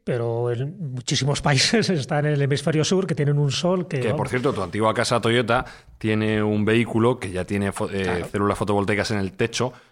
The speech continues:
Speaker 2: para poder ir cargando poco a poco la batería, si no recuerdo mal es el Prius Plug-in.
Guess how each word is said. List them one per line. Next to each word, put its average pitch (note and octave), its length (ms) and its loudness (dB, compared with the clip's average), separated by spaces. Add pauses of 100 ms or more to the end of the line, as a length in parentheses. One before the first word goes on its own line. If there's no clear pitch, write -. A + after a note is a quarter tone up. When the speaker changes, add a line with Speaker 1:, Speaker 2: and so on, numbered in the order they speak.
Speaker 2:
para F2 180 -6
poder F#2 200 -4
ir G#2 120 -2
cargando G2+ 420 0
poco F#2+ 180 -4
a F2+ 60 -4
poco F2 180 -4
la D#2+ 60 -2
batería, E2 280 -6
si - 100 -12
no F2 60 -14
recuerdo E2+ 280 -10
mal F2 140 -10
es - 120 -12
el D2+ 240 -12
Prius E2 340 -12
Plug-in. D2+ 400 -14